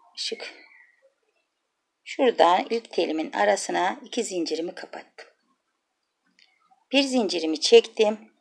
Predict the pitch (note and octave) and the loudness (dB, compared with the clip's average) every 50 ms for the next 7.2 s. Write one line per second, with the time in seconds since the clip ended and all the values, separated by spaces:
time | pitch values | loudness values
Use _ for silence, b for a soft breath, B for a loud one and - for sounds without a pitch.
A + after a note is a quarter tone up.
0 | _ _ _ _ _ _ _ _ _ _ _ _ _ _ _ _ _ _ _ _ | _ _ _ _ _ _ _ _ _ _ _ _ _ _ _ _ _ _ _ _
1 | _ _ - - - A3+ A3+ G3 - D#3 - - - - - - A3+ G#3 A3 A3 | _ _ -16 -8 0 4 4 4 4 2 -2 -4 -8 -10 4 4 4 4 4 2
2 | A3+ A3+ A3+ A3 A3+ A3 - - A#3+ A3+ A3 A3 A3 G3+ F#3+ F#3+ - G#3 G#3+ G#3+ | 0 0 2 2 2 0 0 -2 -4 -4 -4 -4 -6 -6 -6 -6 -6 -8 -8 -8
3 | - _ _ _ _ _ _ _ _ _ B B B B B B B B _ - | -16 _ _ _ _ _ _ _ _ _ B B B B B B B B _ -2
4 | C4 C4+ C4+ A3+ A#3 G#3+ F#3+ E3+ - E3+ D3+ D3 C#3+ - - - - G3+ - - | -2 -2 0 0 -2 -4 -4 -4 -4 -6 -6 -6 -6 -6 -4 -4 -4 -4 -4 2
5 | - A#3 A#3 A#3 A#3 A#3 A#3+ A#3 A#3 - _ _ _ _ _ _ _ _ _ _ | 6 8 8 8 8 4 0 -2 -6 -12 _ _ _ _ _ _ _ _ _ _
6 | _ _ _ _ _ _ _ _ _ _ _ _ _ _ _ - E3+ D#3 - - | _ _ _ _ _ _ _ _ _ _ _ _ _ _ _ -8 -6 -6 -6 -8
7 | - - - - | -8 -8 -8 -8